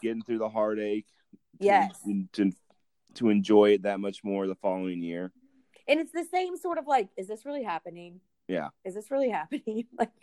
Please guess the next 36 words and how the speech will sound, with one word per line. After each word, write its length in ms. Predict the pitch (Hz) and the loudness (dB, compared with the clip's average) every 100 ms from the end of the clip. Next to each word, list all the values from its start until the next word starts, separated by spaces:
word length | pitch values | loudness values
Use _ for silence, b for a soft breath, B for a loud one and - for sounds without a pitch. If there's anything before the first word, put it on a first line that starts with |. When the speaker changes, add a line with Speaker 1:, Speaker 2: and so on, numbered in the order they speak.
| - | -12
Speaker 1:
Yes. 380 | 80 - - _ b b b b _ _ | -12 -12 -20 _ b b b b _ _
Speaker 2:
well, 140 | 233 | 2
we 120 | 247 285 | 2 -2
just 200 | 247 202 | -6 -6
won 180 | 185 | -6
again. 420 | 180 185 208 226 233 | -2 -2 -2 -4 2
That's 200 | 262 254 | 4 4
interesting. 760 | 208 214 247 262 - 254 240 285 | -4 -8 -10 -8 -6 -6 -6 -8
<laughs> 100 | - | -4
Like, 160 | 262 262 | -4 -4
you 120 | 262 262 | -10 -4
know, 340 | 262 269 269 226 | -2 -2 -4 -10
just 140 | 254 | -8
Speaker 1:
Yeah. 180 | - - | -2 0
Speaker 2:
that. 120 | - - _ _ _ _ _ _ _ _ - | 0 -6 _ _ _ _ _ _ _ _ -16
Oh 200 | 208 202 196 | -10 -10 -10
my 140 | 180 | -10
gosh. 320 | 175 160 160 _ - | -8 -8 -10 _ 4
All 80 | 311 | 6
right, 220 | 311 254 | 6 4
friends. 400 | 269 240 226 220 _ - | 4 4 0 -14 _ -20
We 300 | 208 285 277 | -14 -6 -2
are 240 | 240 226 | -2 -4
between 340 | 214 - 247 | -8 -10 -10
gate 220 | 220 196 - | -8 -10 -10
six 220 | 220 - | -14 -14
and 120 | 185 | -18
seven, 540 | 185 214 190 175 165 160 _ _ _ _ _ _ _ | 0 2 4 0 -4 -12 _ _ _ _ _ _ _
um, 260 | 180 185 175 | 0 2 2
in 120 | 220 240 | -4 -6
the 80 | |
grass 300 | 220 214 196 196 - | 0 0 0 -4 -8
on 120 | 202 | -8
the 40 | 196 | -6
back 220 | 185 180 | -10 -8
row 260 | 254 285 302 | -8 -6 -6